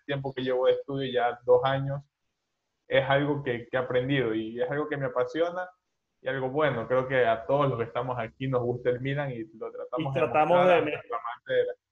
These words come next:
Speaker 2: y vincular nuestras experiencias. Yo por lo menos soy abogado y me estoy especializando acá en dirección y derecho deportivo. Y trato de, de, aquí en España, y trato de vincular absolutamente todos mis conocimientos legales y a la, a, a la parte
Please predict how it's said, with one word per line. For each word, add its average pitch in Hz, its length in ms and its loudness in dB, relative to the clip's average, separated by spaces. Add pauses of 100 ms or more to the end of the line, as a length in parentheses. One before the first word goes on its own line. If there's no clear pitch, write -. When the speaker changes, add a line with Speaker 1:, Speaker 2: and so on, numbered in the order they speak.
Speaker 2:
y 147 140 -2
vincular 151 600 2
nuestras 170 260 -4
experiencias. 175 460 -2
Yo 131 100 -2
por 165 60 0
lo 160 60 -2
menos 156 160 -6
soy 165 120 -4
abogado 160 560 2
y 139 60 -6
me 139 80 -2
estoy 143 140 -4
especializando 147 540 -6
acá 156 340 -2
en 135 280 -8
dirección 135 480 -8
y 160 180 -6
derecho 131 300 -4
deportivo. 147 500 -4 (600)
Y 123 80 -20
trato 139 380 0
de, 151 200 0
de, 135 320 -4
aquí 123 200 -14
en 135 60 -14
España, 151 300 0
y 120 40 -8
trato 123 200 -8
de 147 60 -2
vincular 143 400 -4
absolutamente 151 460 -4
todos 151 160 -2
mis 156 120 -8
conocimientos 135 480 -12
legales 139 480 -2
y 113 100 -10 (580)
a 123 80 -6
la, 123 160 0
a, 123 500 -2
a - 20 -2
la 117 200 -2
parte 127 560 -2